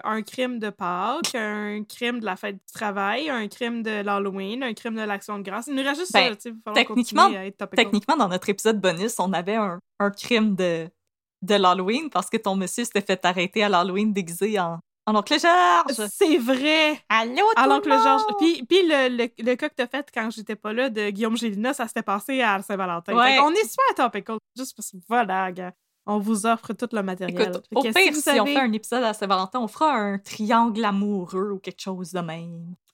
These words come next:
Speaker 1: Oh,
Speaker 2: Oh.
Speaker 1: la romance.
Speaker 2: Écoute.
Speaker 1: Oh. Alors, merci beaucoup, chers auditeurs, chères auditrices, d'avoir été des nôtres.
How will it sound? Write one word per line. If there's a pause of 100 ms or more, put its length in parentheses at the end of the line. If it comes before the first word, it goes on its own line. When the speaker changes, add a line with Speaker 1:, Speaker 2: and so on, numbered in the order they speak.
(120)
Speaker 1:
Oh, (200)
Speaker 2:
Oh.
Speaker 1:
la
romance.
Speaker 2:
Écoute. (400)
Speaker 1:
Oh. (880)
Alors,
merci
beaucoup,
chers
auditeurs,
chères
auditrices,
d'avoir
été
des
nôtres.